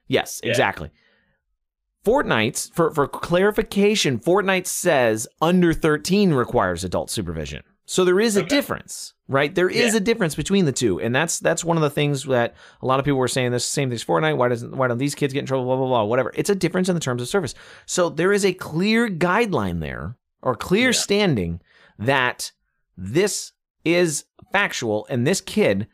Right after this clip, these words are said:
Speaker 1: should not even be able to play that, or should not be allowed to play this game. Not, not able.
Speaker 2: Right, yeah.
Speaker 1: Right?
Speaker 2: Yeah.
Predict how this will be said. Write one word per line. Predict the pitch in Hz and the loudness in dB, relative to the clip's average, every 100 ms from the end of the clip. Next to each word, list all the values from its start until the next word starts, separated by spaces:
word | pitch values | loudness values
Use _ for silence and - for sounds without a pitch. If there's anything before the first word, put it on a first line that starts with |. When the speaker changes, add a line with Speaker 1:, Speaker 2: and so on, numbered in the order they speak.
| _ | _
Speaker 1:
should | - - 220 190 | -6 0 2 2
not | 185 180 | 2 2
even | 165 151 | 2 2
be | 139 143 | 2 4
able | 139 | 2
to | 127 | 0
play | 131 123 | 0 0
that, | 117 131 | 0 0
or | |
should | 143 - 247 214 | 0 0 0 2
not | 214 185 156 | 0 0 -2
be | 175 160 - - | -2 -4 -6 -6
allowed | 127 123 127 147 135 | -2 0 2 2 0
to | 110 | -2
play | 101 98 | -2 -2
this | 80 | -4
game. | - 69 | -8 -4
Not, | 98 202 | -4 -2
not | 165 160 - | -2 -2 -2
able. | 160 147 - | 0 2 2
Speaker 2:
Right, | 71 101 | -2 -4
yeah. | 104 - _ _ _ _ | -4 -6 _ _ _ _
Speaker 1:
Right? | 135 147 | -2 0
Speaker 2:
Yeah. | 104 | -4